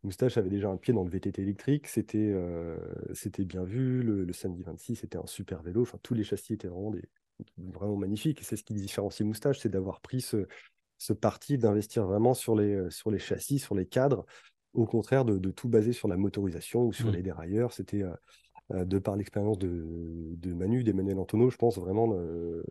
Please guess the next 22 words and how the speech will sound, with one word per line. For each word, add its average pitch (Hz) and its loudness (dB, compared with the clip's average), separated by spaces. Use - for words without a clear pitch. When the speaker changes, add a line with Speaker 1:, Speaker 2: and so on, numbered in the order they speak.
Speaker 1:
vraiment 101 -2
très - -2
bien 104 2
vu 123 -2
de, 98 2
de, 90 0
de 92 -2
partir - -2
sur - -14
cette, - -4
euh, 87 -4
sur - -8
ce, 87 -6
ce - -4
degré 101 0
de 117 -6
qualité, 110 2
enfin, - 2
sur - -6
cette - -8
perception. 123 0
Enfin, 92 -4